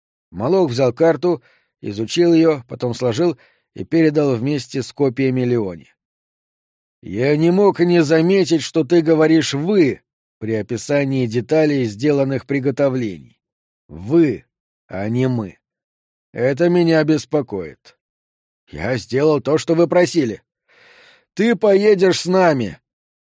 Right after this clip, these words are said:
«Я вам не нужен». «Ты разбираешься в лодках и знаешь этот район. У некоторых из моих помощников имеется опыт в такого рода вещах,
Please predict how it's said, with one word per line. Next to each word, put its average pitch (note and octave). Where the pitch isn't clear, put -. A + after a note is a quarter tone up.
«Я A#2+
вам F#3
не B3
нужен». F#3
«Ты A#2
разбираешься D#3+
в D3+
лодках E3+
и C#3
знаешь D#3+
этот D3+
район. C3
У F3+
некоторых F#3
из D#3
моих E3
помощников D3
имеется G3
опыт G#3
в -
такого C#3+
рода C#3
вещах, A#2+